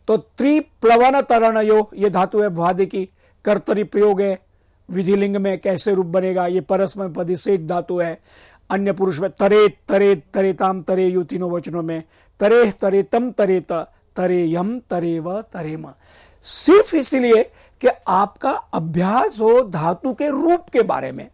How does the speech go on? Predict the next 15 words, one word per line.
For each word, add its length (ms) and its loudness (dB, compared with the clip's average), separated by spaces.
और 120 2
इसी 280 0
तरह 340 4
से 220 0
कुछ 400 -6
धातुओं 400 0
का 120 0
आप 140 -2
अभ्यास 440 -2
करेंगे। 520 -2
यदि 180 0
भवन्तः 640 0
अभ्यासं 640 0
कुर्वन्ति 580 -2
चेत 340 -2